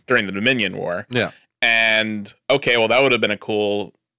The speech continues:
Speaker 1: uh, place to introduce them.
Speaker 2: That
Speaker 1: So
Speaker 2: would have
Speaker 1: they're
Speaker 2: been
Speaker 1: not,
Speaker 2: really cool.
Speaker 1: so it's not like they're totally, like, <laughs> totally surpri-, totally a surprise in this,
Speaker 2: Mm-hmm.
Speaker 1: but,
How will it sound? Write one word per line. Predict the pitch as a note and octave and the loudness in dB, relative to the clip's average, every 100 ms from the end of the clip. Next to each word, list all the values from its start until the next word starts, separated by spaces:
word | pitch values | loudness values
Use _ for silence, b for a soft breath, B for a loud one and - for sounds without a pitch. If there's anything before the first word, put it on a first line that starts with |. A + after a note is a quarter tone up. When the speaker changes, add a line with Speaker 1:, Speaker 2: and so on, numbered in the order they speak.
| _ _ _ _ _ _ - | _ _ _ _ _ _ -4
Speaker 1:
uh, | A2+ G#2 F#2+ | 0 2 0
place | F#2+ B2 A2 - | 0 -2 0 0
to | |
introduce | G#2+ G#2 F#2+ C#3 C3+ | -2 -2 0 0 0
them. | - G#2+ | 0 -2
Speaker 2:
That | G2 | 2
Speaker 1:
So | B2 | 2
Speaker 2:
would | |
have | A2 | 4
Speaker 1:
they're | A2+ | 2
Speaker 2:
been | A#2 | 2
Speaker 1:
not, | A#2 | 2
Speaker 2:
really | A#2 F#2+ | 2 0
cool. | - - | -4 -8
Speaker 1:
so | - C3+ | 0 2
it's | B2 | 2
not | C3+ B2 G#2 | 2 -2 2
like | A2 G#2+ - _ _ _ _ - | 2 2 -2 _ _ _ _ -4
they're | A#2+ | -4
totally, | - B2+ B2 A#2+ A2 G#2+ | 0 0 2 2 0 0
like, | G2+ G2+ G#2 - _ | 0 0 -2 -8 _
<laughs> | _ | _
totally | F3 - F3 D3 - C#3+ B2+ | -4 0 0 0 2 2 2
surpri-, | C3+ A2 C3 - | 0 -4 -6 -4
totally | C3 A#2+ | -2 0
a | A2 | 0
surprise | G#2+ - G#2+ A#2 G#2 | -4 -4 0 0 -2
in | F#2 | -6
this, | F#2 F#2 | -6 -6
Speaker 2:
Mm-hmm. | - | -4
Speaker 1:
but, | G#2+ G#2 | -2 -4